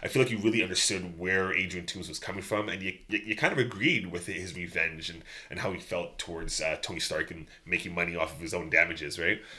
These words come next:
So right off the bat, they, they had me kind of rooting for this villain in some ways, and kind of looking at Tony as, as, as the bad guy in some ways in this movie. So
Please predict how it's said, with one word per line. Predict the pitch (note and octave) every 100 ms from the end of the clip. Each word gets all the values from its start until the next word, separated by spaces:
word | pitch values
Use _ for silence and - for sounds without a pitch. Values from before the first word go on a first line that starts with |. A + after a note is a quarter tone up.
| - -
So | - B2 A2
right | A2+
off | C#3+
the | G#2
bat, | F#2+ G2+ F2
they, | G2 G2+
they | F#2
had | F2 F#2+ F#2 E2+
me | F2 E2 D#2+ D#2 - - _ _ - _ _ _ -
kind | - - E3 C#4+
of | B3
rooting | G3+ A#3 A#3+
for | D#3
this | A2+ G#2
villain | F2+ D#2 C#2 D2 - - -
in | G#2+
some | - G2
ways, | F#2+ G2
and |
kind | F#2+ D#3+
of | G3
looking | G#2
at | E2
Tony | - C#3 G3 A#2
as, | F2+ D#2+ -
as, | D#2+ E2+
as | D#2 D#2
the |
bad | D2+ D2+ D2+
guy | D2
in | D2 D2
some | - D2+
ways | D2 C#2 C#2
in |
this | D2 -
movie. | D2 C#2+
So | D2+ E2+ D#2